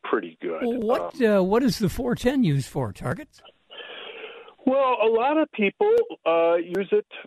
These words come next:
Speaker 1: for shooting grouse or squirrels. I'll tell you what,
Speaker 2: Oh.
Speaker 1: uh, a lot of people do not like squirrels in their bird feeders.
Speaker 2: Gotcha,
Speaker 1: And,
Speaker 2: there.
Speaker 1: uh,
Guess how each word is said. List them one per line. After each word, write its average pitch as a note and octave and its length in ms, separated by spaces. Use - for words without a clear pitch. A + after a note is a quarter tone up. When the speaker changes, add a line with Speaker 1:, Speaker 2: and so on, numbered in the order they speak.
Speaker 1:
for F#3 120
shooting G3+ 360
grouse F3 360
or D#3+ 320
squirrels. D#3 440
I'll C#3 100
tell D#3 180
you D3 100
what, D3+ 180
Speaker 2:
Oh. C3 40
Speaker 1:
uh, A#2+ 600
a C3+ 60
lot C3+ 220
of - 120
people E3 440
do D3+ 180
not D3+ 260
like C#3 180
squirrels C3 380
in B2 120
their A#2 120
bird A2+ 340
feeders. E2+ 340
Speaker 2:
Gotcha, F#2+ 340
Speaker 1:
And, F#2+ 120
Speaker 2:
there. F#2 200
Speaker 1:
uh, F#2+ 40